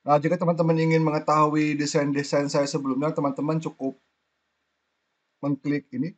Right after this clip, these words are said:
di pencarian, lalu ketikkan Ramadan, tinggal di enter.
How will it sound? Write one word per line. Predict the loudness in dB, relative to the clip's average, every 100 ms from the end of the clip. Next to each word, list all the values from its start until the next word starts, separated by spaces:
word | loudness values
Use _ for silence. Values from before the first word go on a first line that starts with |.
| -14
di |
pencarian, | -12 -6 -6 -2 -2 -2 -8 _ _ _ _ _ _ _ _ _
lalu | -6 -4 -2 -6
ketikkan | -10 -12 -8 -2 -2 -4 -12 _ _ _ _ _ _ _ _ _ _ _ _ _ _ _ _ _ _ _
Ramadan, | -2 2 2 2 0 -2 _ -14
tinggal | -6 -4
di | -2
enter. | -2 -2 -4 -6